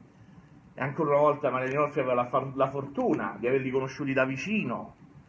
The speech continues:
e quindi sapeva che c'era quel senatore del Partito Democratico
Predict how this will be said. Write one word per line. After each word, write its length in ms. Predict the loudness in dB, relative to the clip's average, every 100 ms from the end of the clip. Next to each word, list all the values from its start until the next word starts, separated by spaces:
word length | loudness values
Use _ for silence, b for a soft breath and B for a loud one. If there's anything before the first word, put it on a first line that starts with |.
| -6
e 80 | -6
quindi 260 | -4 -4 -2
sapeva 500 | -2 2 6 6 6
che 80 | 0
c'era 240 | 0 0
quel 220 | 4 2
senatore 640 | 4 2 4 6 8 8 4
del 160 | 0
Partito 360 | 0 -2 0 0
Democratico 960 | 2 0 4 6 6 4 2 2 2